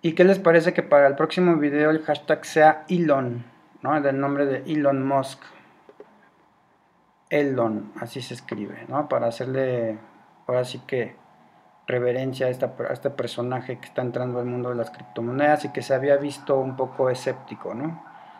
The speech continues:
Entonces vamos a obtener los comentarios, eh, únicos y vamos a darle Start.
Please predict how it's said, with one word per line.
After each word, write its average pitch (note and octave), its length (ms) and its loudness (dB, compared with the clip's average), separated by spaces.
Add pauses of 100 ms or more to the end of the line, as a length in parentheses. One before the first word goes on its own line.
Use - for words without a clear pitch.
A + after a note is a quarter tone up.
(320)
Entonces D3+ 260 2
vamos F3+ 240 8
a F#3+ 40 8
obtener D#3 300 4
los E3 160 4
comentarios, D3 840 2 (680)
eh, B2+ 360 -4
únicos F3 580 4
y E3+ 60 -4
vamos D3 280 0
a C3+ 60 4
darle C3+ 360 0
Start. - 680 -2